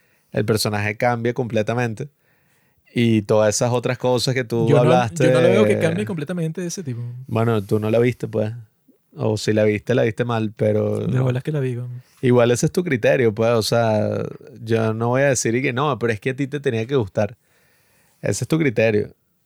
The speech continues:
Speaker 1: Pero en el mío, o sea, sí fue muy buena y esta otra sí, yo no la volvería a ver, pues, o sea, definitivamente, pues, si me regalan la entrada para ir a verla en el cine, yo diría, "Coño,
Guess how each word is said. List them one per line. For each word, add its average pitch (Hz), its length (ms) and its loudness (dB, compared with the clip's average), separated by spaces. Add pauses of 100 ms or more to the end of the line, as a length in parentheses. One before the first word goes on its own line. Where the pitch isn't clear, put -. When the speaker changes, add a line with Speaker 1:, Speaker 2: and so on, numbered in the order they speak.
Speaker 1:
Pero 120 260 2
en 113 100 -2
el 113 120 -2
mío, 127 240 0
o 143 40 0
sea, 123 320 0
sí 110 180 -2
fue 117 140 -4
muy 131 140 -4
buena 135 400 -2 (320)
y 120 200 0
esta 117 360 0
otra 139 360 -2
sí, 127 580 -4 (160)
yo 110 220 0
no 110 80 -4
la 123 100 0
volvería 104 380 2
a - 20 2
ver, 104 200 0
pues, 98 180 -6
o 95 60 -8
sea, 101 460 -6 (400)
definitivamente, 110 880 0
pues, 107 260 0
si 101 760 -6
me 104 300 -2
regalan 107 380 0
la 127 60 0
entrada 110 320 -2
para 127 140 -2
ir 113 60 2
a 113 40 2
verla 120 240 0
en 131 60 -8
el 120 60 -10
cine, 120 320 -4
yo 113 100 -2
diría, 107 240 0
"Coño, 101 380 -8